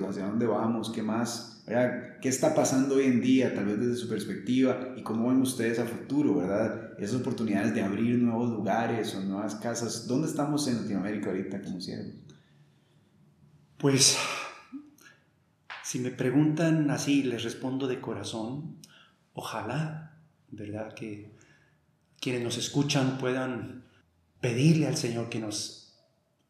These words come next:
Speaker 2: agregue vocaciones, porque quisiéramos estar en todas las comunidades,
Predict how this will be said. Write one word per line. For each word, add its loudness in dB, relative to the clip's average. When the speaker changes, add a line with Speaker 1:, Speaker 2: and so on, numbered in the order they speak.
Speaker 2:
agregue -4
vocaciones, -12
porque -12
quisiéramos 0
estar -4
en -6
todas 2
las -2
comunidades, -6